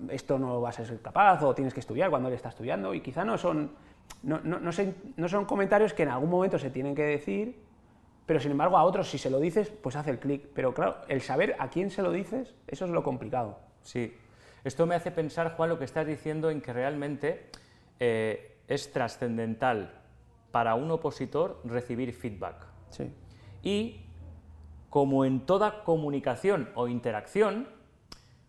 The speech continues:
Speaker 2: no podemos darle feedback igual a todas las personas.
Speaker 1: Sí.
Speaker 2: Hay algo que no quiero que se nos pase por alto en este contenido y es precisamente la importancia trascendental que tiene la individualización y la personalización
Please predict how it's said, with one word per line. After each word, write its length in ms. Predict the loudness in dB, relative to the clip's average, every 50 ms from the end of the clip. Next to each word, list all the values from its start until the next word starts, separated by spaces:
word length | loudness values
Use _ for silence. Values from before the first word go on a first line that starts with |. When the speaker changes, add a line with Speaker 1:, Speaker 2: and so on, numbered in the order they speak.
| _ _ _ _ _ -4
Speaker 2:
no 260 | -2 2 2 2 2
podemos 400 | 4 2 2 2 2 0 -2 0
darle 300 | 2 2 2 2 0 -2
feedback 480 | -2 -2 -6 -4 0 0 0 0 0 -4 -4
igual 500 | -2 2 6 6 6 6 6 2 -2 -8 -16 -20 -18 -8 -8
a 80 | -6 -2
todas 220 | 0 0 2 2 -2
las 160 | -2 -8 -8
personas. 640 | -10 -10 -10 -10 -12 -14 -14 -14 -16 -18 -20 -20 -14
Speaker 1:
Sí. 80 | -14 -14 -14 -14 -20 -20 -20 -8 2
Speaker 2:
Hay 180 | 4 4 6 6
algo 300 | 4 4 2 0 -2 0
que 120 | 0 2
no 120 | 2 2 2
quiero 220 | 4 4 6 6
que 60 | 4
se 120 | 2 0 -2
nos 140 | -2 0
pase 240 | 4 4 4 4 4
por 160 | 4 6 6 6
alto 580 | 6 6 4 2 2 2 2 2 -2 -10 -10 -6
en 100 | -2 -2
este 200 | -2 0 0 2
contenido 460 | 2 2 0 2 0 0 2 2 0
y 100 | 2 0
es 100 | -2 -2
precisamente 920 | 0 -2 -2 -2 -2 -2 0 0 0 0 -2 -4 -2 -2 -2 -2 -2 -4 -12 -20 -20 -20 -20 -20 -20 -20 -20 -12 -4
la 240 | 0 2 4 4 4
importancia 840 | 2 0 0 2 2 2 2 6 4 4 4 4 -2 -2 -2 -2 -2
trascendental 1000 | 0 -2 -2 -2 -2 -4 -4 -2 0 0 -2 -2 0 2 2 2 2 0 -4 -6
que 160 | -4 -2 -2
tiene 680 | -2 -2 -4 -2 -2 -2 -2 -2 -4 -6 -6 -6 -8 -10 -6
la 260 | -4 0 2 2 2
individualización 1200 | 2 0 -2 0 0 0 0 0 0 2 2 4 4 2 0 -2 -2 -4 -4 -4 -4 -4 -4 -4 -2
y 40 | 0
la 180 | 0 0 2
personalización 1120 | 0 -2 -2 -2 -6 -4 -2 -2 -2 -2 -2 -4 -4 -6 -6 -4 -4 -2 -2 -2 -4 -6 -10